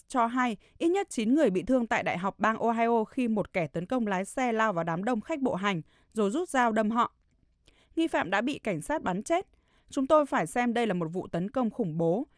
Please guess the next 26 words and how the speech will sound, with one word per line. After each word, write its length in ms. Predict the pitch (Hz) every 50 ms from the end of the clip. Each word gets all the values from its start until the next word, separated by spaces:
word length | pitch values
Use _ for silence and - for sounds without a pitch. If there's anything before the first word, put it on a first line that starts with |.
| _ _ -
cảnh 120 | 269 202
sát 180 | - 311 320 -
trưởng 240 | - 269 196 156 165
thành 180 | 202 175 165
phố 220 | - - 190 170 185
Columbus 520 | - 277 247 233 208 226 285 320 - - - _ _ _
Kim 220 | - 269 262 247 220
Jacobs 560 | - 233 214 208 - - 294 302 - - - -
loan 240 | - 220 220 208 190
báo. 280 | 185 175 165 170 196 285 - _ _ _ _ _ _ _ _ _ _ -
Truyền 160 | - 294 262
thông 220 | 320 311 302 277
Mỹ 160 | 262 254 240
loan 240 | 294 294 294 277 262
tin 240 | 262 - 277 262 247
nghi 160 | 247 247 240
phạm 240 | - - 254 220 - -
được 160 | 196 190 175
nhận 200 | 180 180 165 160
dạng 260 | 190 214 175 - - 190
là 120 | 185 180
một 200 | 175 165 165 -
người 240 | 180 175 175 170 165
trẻ 280 | - - 220 175 -
gốc 160 | - 214 - -
Somali. 500 | - - 226 226 214 220 233 240 214